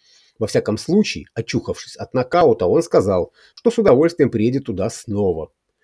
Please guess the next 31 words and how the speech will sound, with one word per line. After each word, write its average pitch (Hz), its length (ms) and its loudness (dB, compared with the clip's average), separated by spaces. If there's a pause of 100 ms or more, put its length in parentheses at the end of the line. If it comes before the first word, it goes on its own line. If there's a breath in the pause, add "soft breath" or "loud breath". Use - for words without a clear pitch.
(160)
В 110 120 0
общем, 196 400 0
зарабатывал 131 680 0
Этьен, 160 380 -2
мягко 160 320 -6
говоря, 120 240 0
неплохо. 113 580 -4 (800)
На 110 120 -2
шоколад 151 480 2
и 151 40 6
наркотики 156 560 0
должно 131 340 0
было 101 180 0
хватать. - 520 -6 (360)
Конечно, 135 460 0
ему, 113 300 -2
как - 200 -14
и 87 40 -8
всем, 170 380 -2 (140)
от 95 160 -10
бомжа 98 380 -2
до 82 120 -6
Абрамовича, 92 680 -4
хотелось 92 440 -8
больше 113 380 2
денег, 101 320 -2 (420)
но 123 160 -2
он 117 80 2
явно 98 320 -2
не 180 160 2
бедствовал. 120 640 0